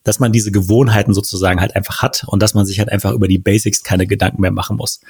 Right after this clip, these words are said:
Ja, wie gehst du in ein Restaurant? Dieses, äh, berühmte Restaurant-Stereotyp, ne? Du gehst rein, äh, du weißt ganz genau, bist du in Begleitung, ne?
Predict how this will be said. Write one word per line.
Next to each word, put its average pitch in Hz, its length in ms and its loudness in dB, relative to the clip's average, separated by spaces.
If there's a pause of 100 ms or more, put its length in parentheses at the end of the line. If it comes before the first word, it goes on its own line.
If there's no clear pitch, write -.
(600)
Ja, 117 220 2
wie 107 80 2
gehst 110 200 2
du 104 60 -4
in 101 40 2
ein 98 40 4
Restaurant? 104 580 4
Dieses, 98 300 0
äh, 113 180 -6
berühmte 104 720 2
Restaurant-Stereotyp, 104 960 2
ne? 107 80 2
Du 107 100 4
gehst 98 240 0
rein, 113 460 4 (520)
äh, 101 160 0
du 98 100 0
weißt 104 200 4
ganz 104 200 0
genau, 107 640 4
bist - 340 -4
du 110 80 -2
in 101 100 -4
Begleitung, 110 720 2
ne? 131 500 2